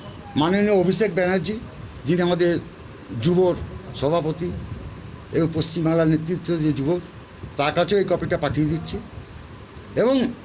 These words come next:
আমি অনুরোধ করব দিদির কাছে এবং অভিষেক ব্যানার্জির কাছেও যে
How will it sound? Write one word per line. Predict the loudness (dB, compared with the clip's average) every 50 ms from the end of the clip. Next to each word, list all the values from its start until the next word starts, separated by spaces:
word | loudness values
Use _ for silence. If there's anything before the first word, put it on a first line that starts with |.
| -18 -18 -6 -2
আমি | 2 4 4
অনুরোধ | 6 6 6 6 6 4 4 4 2
করব | 2 4 4 4
দিদির | 2 2 2 2 2 2
কাছে | 2 2 2 2 -2 -4 -4 -8 -16 -20 -18 -18 -18 -18 -16 -16 -16 -16 -16 -16 -16 -16 -16 -18 -18 -18 -18 -16 -16 -14 -14 -12 -12 -12 -12 -12 -12 -12 -10 -4 0
এবং | 2 4 4 4 2 2 4
অভিষেক | 4 4 4 4 2 4
ব্যানার্জির | 2 2 0 2 2 2 2
কাছেও | 2 0 0 0 -2 -4 -10 -14 -16 -16 -16 -16 -16 -16 -16 -16 -16 -16 -14 -14 -8 -4
যে | -4